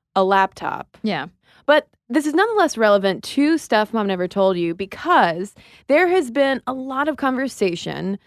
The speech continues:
Speaker 1: surrounding women and late night T V in the past couple of years with all of the changeovers happening in terms of Jay Leno and David Letterman and the fact that with show after show changing hosts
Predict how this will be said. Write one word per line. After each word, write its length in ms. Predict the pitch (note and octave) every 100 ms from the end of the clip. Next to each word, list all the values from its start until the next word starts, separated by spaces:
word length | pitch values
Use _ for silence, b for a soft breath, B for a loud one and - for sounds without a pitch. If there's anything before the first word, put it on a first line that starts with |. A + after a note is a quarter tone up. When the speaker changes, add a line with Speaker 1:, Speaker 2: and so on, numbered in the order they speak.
| b _
Speaker 1:
surrounding 800 | - A#3+ A#3 A3 G3+ G3+ G3 G3+
women 560 | D#4 D4+ C3+ E3+ G3+ G#3+ _ -
and 160 | G#3+ A3
late 200 | A#3 A#3+
night 240 | A#3 G3+
T 220 | A3 G#3
V 300 | F#3 F3+ F3
in 100 | G3
the 60 | G#3
past 340 | B3 C#4 D4
couple 180 | D4 C4
of 80 | B3
years 320 | G#3+ G#3+ G3+
with 100 | G#3+ -
all 520 | B3+ C#4+ D4+ D4 C4
of 120 | G#3+
the 80 | G#3
changeovers 800 | - A#3 A#3 A3 G3+ G3 G3 G3+
happening 500 | F3+ F3+ F3+ F3 F3
in 120 | F3
terms 400 | F#3 E3+ F3 F3+
of 220 | D#3+ E3+ b b b
Jay 260 | F#3+ A#3+ A3+
Leno 600 | A#3 A3+ G#3 F#3 E3+ D#3
and 200 | F3+ F#3
David 300 | F3 F3 G3
Letterman 840 | G#3 A3 G#3+ F#3+ F3 D#3 D3+ D#3+ -
and 460 | F#3+ F#3 F#3 F#3+ F#3+ b b
the 100 | A3+
fact 320 | G#3+ B3+ B3 A3+
that 420 | A3 F#3+ F#3 - B B -
with 500 | A3+ A#3+ A#3 A#3 -
show 540 | - - - C#4+ D4+ D#4
after 440 | B3 A#3+ A#3+ A#3+
show 680 | G#3+ - G3 D#3+ D3 F3+ G#3+ - _ -
changing 600 | - A#3+ B3 A3+ A#3+ A3
hosts 720 | G#3 F3 D#3+ G3+ - -